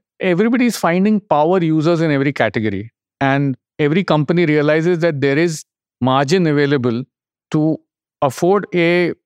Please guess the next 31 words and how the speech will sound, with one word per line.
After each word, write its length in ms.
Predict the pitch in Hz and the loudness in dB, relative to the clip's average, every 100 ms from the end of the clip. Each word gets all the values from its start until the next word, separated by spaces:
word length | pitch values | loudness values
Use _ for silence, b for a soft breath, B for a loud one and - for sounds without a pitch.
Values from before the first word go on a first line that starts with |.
| _ _ - | _ _ -2
international 720 | 175 180 220 214 185 - 170 | 0 2 2 2 0 -2 0
lifestyle 460 | 147 143 - 156 | 0 0 -2 -2
for 140 | 139 151 | 0 -2
the 100 | 143 | 0
top 260 | 135 120 | 0 0
end 140 | 131 120 | 0 0
of 60 | |
the 60 | 110 | 0
market, 320 | 104 92 - | -2 -4 -8
actually. 360 | 98 - - 107 - | -10 -14 -14 -14 -6
It's 220 | 147 - - - | -6 -6 -14 -2
almost 480 | 139 151 190 175 - | 0 2 2 0 -2
not 360 | 139 147 151 151 | 0 0 0 -2
Indian 440 | 135 135 107 95 _ _ - | 0 0 -2 -6 _ _ -4
in 120 | 123 | 0
that 160 | 120 - | 0 -2
sense, 340 | 110 101 - _ _ - | -4 -4 -10 _ _ -6
in 220 | 135 131 | -2 0
the 100 | 131 | 0
way 200 | 131 147 | 0 0
they 280 | 147 147 135 _ _ _ - | 2 0 -2 _ _ _ -4
demand 360 | 127 131 160 156 | 0 2 2 2
their 100 | 143 | 0
service, 540 | - 123 123 135 - _ _ _ - | 0 0 0 -2 -8 _ _ _ -4
in 160 | 131 | 0
the 120 | 131 127 | 2 2
way 340 | 135 139 147 - | 2 0 -2 -2
they 100 | 127 | -2
expect 400 | 120 - 151 - | -2 -2 -4 0
product 280 | 127 127 - | 0 0 -2
quality, 520 | 120 113 107 117 | -2 0 0 -4